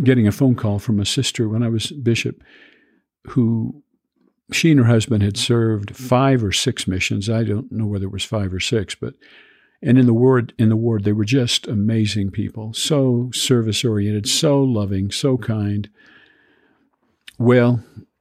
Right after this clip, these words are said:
he passed away, and, uh, she, uh, stayed in mortality for about another year.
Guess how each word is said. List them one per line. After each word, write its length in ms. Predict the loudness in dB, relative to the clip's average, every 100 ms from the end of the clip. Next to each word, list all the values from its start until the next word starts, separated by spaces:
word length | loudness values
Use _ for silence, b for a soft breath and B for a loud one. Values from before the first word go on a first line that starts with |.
| _ _ -12
he 180 | 0 0
passed 380 | 2 2 2 0
away, 720 | -2 -2 -4 -4 -8 b b b b b b -4
and, 400 | -2 0 0 -2
uh, 280 | -2 -4 -6 _ _ _ _ _ b b -8
she, 480 | 0 4 4 2 -6 _
uh, 280 | -4 -2 -2
stayed 520 | -4 0 2 2 0 -6 _ -20 -20 -20 _ B B B B B
in 160 | 0
mortality 540 | 2 0 0 0 0 -2
for 140 | -2
about 180 | 0 0
another 240 | 2 2
year. 440 | 2 2 2 0